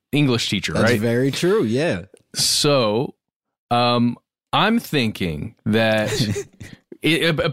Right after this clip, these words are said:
Speaker 1: you know, at least according to your material, it didn't go so great. Uh, but you, but I think, I think, I think a part of you really liked being an educator, being a light bringer, basically. You know, somebody who gets to show someone else, uh, maybe a younger person,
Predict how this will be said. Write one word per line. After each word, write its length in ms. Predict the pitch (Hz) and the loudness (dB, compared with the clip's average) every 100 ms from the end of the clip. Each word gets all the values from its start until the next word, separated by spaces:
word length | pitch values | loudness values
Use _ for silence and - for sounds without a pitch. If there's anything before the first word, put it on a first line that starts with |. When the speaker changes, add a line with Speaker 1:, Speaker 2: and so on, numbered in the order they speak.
| - | -2
Speaker 1:
you 100 | 175 | 0
know, 200 | 156 143 | 2 0
at 100 | 156 | 0
least 260 | 196 196 | 0 -2
according 340 | 175 175 165 147 | 0 0 0 0
to 100 | 151 | 0
your 140 | 127 | 2
material, 580 | 117 110 165 147 123 113 | 0 0 2 2 2 0
it 120 | 120 | 0
didn't 200 | 151 123 | 0 0
go 200 | 120 139 | 2 0
so 200 | 131 131 | 2 0
great. 360 | 117 123 139 - - 143 | 0 0 0 -4 -16 -2
Uh, 160 | 131 131 | 2 2
but 180 | 151 156 | 2 2
you, 140 | 185 185 | 2 4
but 120 | 175 | 4
I 100 | 165 196 | 4 2
think, 280 | 262 302 | 0 0
I 120 | 190 196 | 0 0
think, 240 | 277 302 - 185 - - - | 0 -2 -6 -10 -8 -10 -2
I 160 | 262 | -2
think 160 | 269 254 | 0 -2
a 60 | |
part 220 | 214 220 190 | 0 0 0
of 60 | |
you 120 | 185 | 0
really 300 | 147 165 175 | 2 2 2
liked 720 | 175 131 110 110 - - - _ 220 - 175 - | 0 0 0 0 -4 -8 -10 _ -6 -4 -14 -6
being 380 | 147 143 156 151 | 0 2 2 2
an 100 | 135 | 2
educator, 460 | 156 185 156 117 110 | 0 0 -2 -2 -2
being 220 | 110 151 151 | -2 0 2
a 60 | |
light 280 | 135 151 135 | 2 0 0
bringer, 340 | 123 107 92 | -2 -2 -4
basically. 520 | 87 101 90 98 101 92 | -4 -2 -2 -2 -2 0
You 80 | |
know, 140 | 113 123 | 0 0
somebody 340 | - 135 135 | 0 2 2
who 140 | 120 117 | 2 0
gets 260 | 120 113 | 0 -2
to 340 | - 120 117 101 | 0 2 2 2
show 380 | - - 139 139 | 0 2 2 2
someone 400 | - 123 123 117 | 0 -2 0 -2
else, 540 | 107 101 101 - - | -2 -2 -2 -4 -4
uh, 120 | 95 | 0
maybe 280 | 113 123 123 | 2 2 2
a 40 | 117 | 2
younger 260 | 107 104 | 0 0
person, 480 | 101 104 - 104 92 | 0 -2 0 0 -2